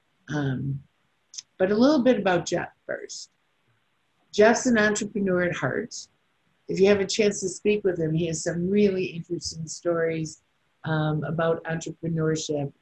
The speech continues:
one, uh, being my favorite, which was starting a business out of an apartment he shared, uh, with Michael Dell. So if you have a chance, um, maybe we can hear a little more about that at some point. But Jeff's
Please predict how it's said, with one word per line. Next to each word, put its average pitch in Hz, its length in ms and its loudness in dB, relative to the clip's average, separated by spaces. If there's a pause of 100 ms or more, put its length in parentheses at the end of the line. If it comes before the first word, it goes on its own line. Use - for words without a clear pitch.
(100)
one, 180 500 -2 (220)
uh, 147 80 -10 (100)
being 185 220 0
my 156 180 -4
favorite, 156 580 -2 (380)
which 165 240 -4
was 160 180 -4
starting 180 440 0
a 156 40 0
business 170 640 0
out 160 160 2
of 156 80 0
an 156 140 0
apartment 156 520 -2
he 151 100 -4
shared, 151 520 0 (500)
uh, 151 60 -2
with 151 220 -4
Michael 151 360 -2
Dell. 135 440 -2
So 143 160 -6
if 156 160 -2
you 175 80 0
have 175 100 -2
a 160 60 -8
chance, 160 680 -8 (480)
um, 135 460 -2 (640)
maybe 160 300 -4
we 151 100 -4
can 143 180 -4
hear 160 120 -2
a 147 100 -4
little 151 160 -2
more 147 220 -2
about 143 300 -6
that 151 220 -6
at 139 120 -8
some 139 240 -4
point. 139 340 -6 (760)
But 196 140 6
Jeff's 247 400 4